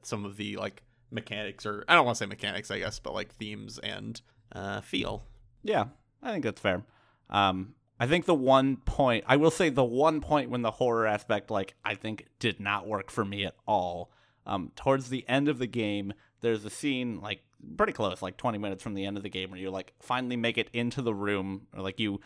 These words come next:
Speaker 2: make it to the door that you've been trying to open the whole game by, like, collecting pieces of the past, and it, like, loops you through the same hallway a
Speaker 1: Oh,
Speaker 2: couple of
Speaker 1: yeah.
Speaker 2: times, and then you
Speaker 1: Mm-hmm.
Speaker 2: turn around and you see, like, the demonic figure of your wife who's kind, like, not been chasing you, but she'll show up every now and again, and usually she'll just, like, charge at you really quickly,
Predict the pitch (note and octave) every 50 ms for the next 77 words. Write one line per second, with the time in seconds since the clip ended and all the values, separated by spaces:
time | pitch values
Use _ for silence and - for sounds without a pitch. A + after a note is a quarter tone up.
0 | - - _ _ - A#2+ B2 B2+ B2+ C3+ B2 - - - - D3 C#3+ C3+ A#2+ A#2
1 | B2 A#2 A2 - A2+ A2+ A#2 A2+ A2 G#2+ A2 F2 G#2+ G#2+ G#2 - - G2+ G2 -
2 | A#2 A2 A2 A2 G#2 - A2 A2 - G2+ G2+ F#2 - - G2+ G#2 G2 G#2 G2 G2
3 | F#2+ F#2+ F#2 F#2 F#2 F2+ - - - F#2+ F#2+ - G#2+ G2+ F#2+ F#2+ G2+ G2 - -
4 | A#2 A#2 G#2 G2 F#2+ - - G#2 G#2 F#2+ F#2+ - - - - - - _ _ _
5 | - G2+ G#2 G#2 F#2 G2+ G2 G2+ - - - _ _ _ _ C3+ C#3 C#3+ C#3+ -
6 | - - D3+ D3 - C#3+ C3 A2+ A#2 - - C3+ A#2+ A2+ G2+ - C#3+ E3 D#3+ C#3
7 | A#2 G#2+ B2 C3+ A#2+ B2 A#2 A2 G#2+ G#2+ G#2+ G#2 G2+ G#2 A2 A2+ A2 - - -
8 | C3 B2+ B2 B2+ B2 A#2+ A#2+ A2+ - D#3 D3 C3+ B2+ B2 B2 B2+ B2+ B2+ A#2 G#2
9 | A2+ A#2 A#2 A2+ - - B2+ A2+ A2 G#2+ G#2+ - - - - A2+ G#2 A2 G#2 G2+
10 | G2+ G2+ G#2 G2+ - - _ _ _ _ _ _ - - B2+ A2 G#2 G#2 A2+ A#2
11 | A2+ A2+ A2 - - - - - - B2+ A2+ G#2+ A2 A2 A2+ A2+ G2+ - - G#2+
12 | G#2 A2 A2 G#2+ G#2 G#2 B2 B2+ B2 B2 - - - B2+ A2 G2+ - - - -
13 | C#3+ D#3 E3 D#3 - G3 G3 - - G3 G3 D#3+ G#2+ G#2 G2+ - A2+ A2 G#2+ -
14 | B2 A2+ A2 F#2+ A2 - - A2+ G#2+ - - G2+ G2+ A#2 B2 - B2+ C3 B2 C3
15 | C3+ C3+ C3 B2+ C3 B2+ B2+ B2 A#2+ B2 B2 B2+ B2+ A#2 F#2+ A2+ B2+ D#3 E3 C#3
16 | D3+ C3 A#2 - - A#2 - A2+ - G#2+ G2 - - B2 A#2+ A#2+ A2 G#2 A2 A2
17 | G#2+ G#2+ A2 G#2 G#2 G2+ F#2 F#2+ - D3 C#3 - B2+ A#2+ A2+ G#2